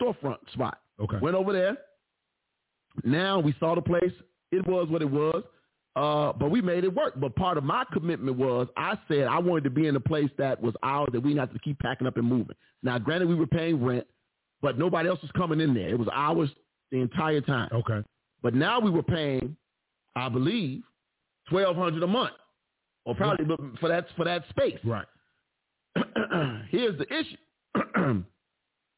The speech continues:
Speaker 1: You move from the west side to the south side. All of your members
Speaker 2: Are the west side.
Speaker 1: were west side.
Speaker 2: Exactly.
Speaker 1: The only person that was the south side was your pastor.
Speaker 2: Exactly.
Speaker 1: And he lived in Country Club Hill. So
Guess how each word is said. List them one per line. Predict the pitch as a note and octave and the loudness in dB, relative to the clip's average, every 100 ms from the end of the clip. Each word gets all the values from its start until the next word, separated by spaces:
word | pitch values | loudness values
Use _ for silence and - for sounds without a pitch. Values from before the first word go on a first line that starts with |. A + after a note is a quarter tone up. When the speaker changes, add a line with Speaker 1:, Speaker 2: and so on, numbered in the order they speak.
| A2 | -2
Speaker 1:
You | F3 | 2
move | D#3+ F#3 D4+ D#4 - | 4 4 4 2 0
from | F#3 | -4
the | E3+ | -2
west | A3+ A3 | -2 -4
side | G#3+ F3+ F3 | -4 -2 -2
to | |
the | E3 - | -4 -2
south | A3 G#3 - | -4 -4 -6
side. | A2+ B1+ - _ _ _ E3 | -6 -8 -14 _ _ _ 0
All | A#3+ D4 | 2 2
of | G3 | 2
your | G#3+ | 2
members | F#3 A#3+ F3 C3+ C3 - _ _ - | 2 0 2 0 0 -6 _ _ -4
Speaker 2:
Are | G#2 | -2
the | A2 | 0
west | C3 F3+ - | 0 0 -2
side. | D3 | -2
Speaker 1:
were | C#3+ D#3+ | 0 2
west | A#3 F#3+ | 0 0
side. | D#3+ B2+ D#2 F2 | -2 -2 -6 -12
Speaker 2:
Exactly. | E2 B2 D#3+ - - _ _ - | -6 -6 -6 -10 -20 _ _ -2
Speaker 1:
The | |
only | B3 C4 | 0 2
person | B3 A#3 | 0 0
that | G#3 F3 | 0 0
was | D3+ | 0
the | |
south | C4 B3 - | 0 0 0
side | F3 D#3+ | 0 2
was | D#3 | 2
your | C#3 | 0
pastor. | G#3+ D#3 - - - _ _ | 0 -4 -6 -14 -20 _ _
Speaker 2:
Exactly. | G#2 F#2 G2+ F2 - - | -2 0 -2 -4 -12 -8
Speaker 1:
And | C3 C3+ | -2 0
he | A#3 | 2
lived | G#3 D#3+ | 0 0
in | D#3 | -2
Country | G3 D#3 E3 | -4 -4 -2
Club | F3 D3+ | 0 2
Hill. | D#3 G#2+ - _ _ _ _ _ _ _ _ _ _ _ _ _ _ _ _ _ _ | 2 0 -6 _ _ _ _ _ _ _ _ _ _ _ _ _ _ _ _ _ _
So | F#3+ - E3 | 0 2 2